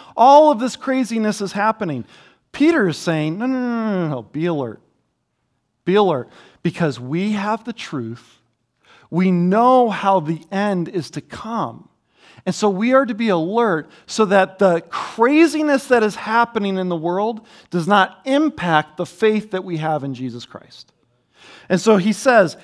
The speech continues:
"Be alert." Now, this is key, and Peter's telling us,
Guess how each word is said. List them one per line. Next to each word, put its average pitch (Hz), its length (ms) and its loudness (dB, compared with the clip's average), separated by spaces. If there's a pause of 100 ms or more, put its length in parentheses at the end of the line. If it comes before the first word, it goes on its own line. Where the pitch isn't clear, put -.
(300)
"Be 262 520 4
alert." 226 560 2
Now, 202 180 4
this 226 260 -2
is 240 120 -6
key, 180 560 0 (240)
and 190 200 2
Peter's 226 340 -2
telling 254 360 2
us, 170 280 -2